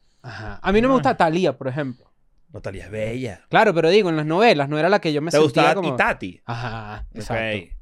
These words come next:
Speaker 3: ya.
Speaker 1: Maldita lisiada, sí, que
Speaker 3: Ajá.
Speaker 1: de, de verdad que
Speaker 3: Soraya
Speaker 1: hace
Speaker 3: Montenegro.
Speaker 1: eh, de ver-, ¿qué haces tú con la maldita lisiada? ¿Me entiendes?
Speaker 3: Sí. Es que son como más sexys.
Speaker 1: Sí,
Speaker 3: Como,
Speaker 1: claro.
Speaker 3: porque son como,
Speaker 2: Es
Speaker 3: como
Speaker 2: que,
Speaker 3: son
Speaker 2: eh, sí,
Speaker 3: malucas.
Speaker 2: sí, sí.
Speaker 3: Las maluquerías siempre es más sexy.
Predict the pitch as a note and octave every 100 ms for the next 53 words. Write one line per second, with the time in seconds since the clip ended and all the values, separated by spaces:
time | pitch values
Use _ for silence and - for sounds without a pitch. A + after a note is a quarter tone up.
0 | _ A2 G#2 E2+ - D#3 D#3 D#3 D3+ C#3+
1 | E3+ F3+ D#3+ E3+ F3 E3 D#3+ D#3 D#3 D3+
2 | D#3 F3 F#3 F#3 A3 A3 F3+ D#3 D#3 E3
3 | B2+ G2+ E3+ E3+ E3+ F3 E3+ F3 E3+ F#3
4 | G3+ G3+ F#3+ F3 D#3+ F#3 F3 F3+ E3+ C3+
5 | D3 F#3 A#2 - - G#2 G2 - _ _
6 | E3 G#3 A#3 F3 D#3 D3 C3+ - F3+ -
7 | - G#2 - - _ A#2+ D3+ D3+ F3 F3+
8 | F3+ F3 G3 G#3 A2 E3+ D3 C#3+ C3+ F#3+
9 | G3+ A#3 A#2+ G2+ E3+ E3+ F#3 G3+ _ -
10 | D3 D3+ D3+ D#3 D#3 G3+ C#4 C#4+ C#4+ D4
11 | D4+ D4+ D4 D4 - -